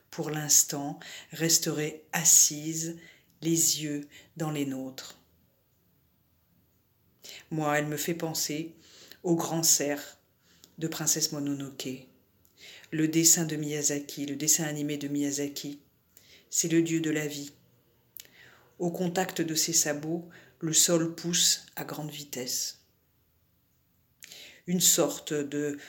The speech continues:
force vitale, très puissante, lente et sereine. On pourrait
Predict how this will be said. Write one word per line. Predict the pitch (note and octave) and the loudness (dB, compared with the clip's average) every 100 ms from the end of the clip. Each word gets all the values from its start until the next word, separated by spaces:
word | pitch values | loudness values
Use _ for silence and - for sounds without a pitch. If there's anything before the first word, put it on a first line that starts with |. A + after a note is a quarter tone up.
| - | -10
force | - E3+ - - D3+ | -2 0 2 2 0
vitale, | C3 D3 - D3 C#3 C#3 D#3 - _ - _ - | -2 -8 -6 -4 -2 -4 -10 -16 _ -20 _ -6
très | - F#3 | -4 -2
puissante, | - E3 - C#3+ C#3 C#3+ - - - _ _ _ _ - | 2 6 6 4 -4 -8 -6 -6 -10 _ _ _ _ -6
lente | D3 D#3+ D3+ C#3+ - - - _ _ _ - | 0 0 0 -6 -4 -6 -6 _ _ _ 0
et | - | 6
sereine. | - D3 - - - - - _ _ _ _ _ _ _ _ _ _ _ _ _ _ _ _ _ _ _ _ - - - - | 6 4 -4 -12 -14 -20 -20 _ _ _ _ _ _ _ _ _ _ _ _ _ _ _ _ _ _ _ _ -14 -12 -14 -6
On | F#3 | -4
pourrait | F3 G3+ B3+ B3+ | -2 0 4 2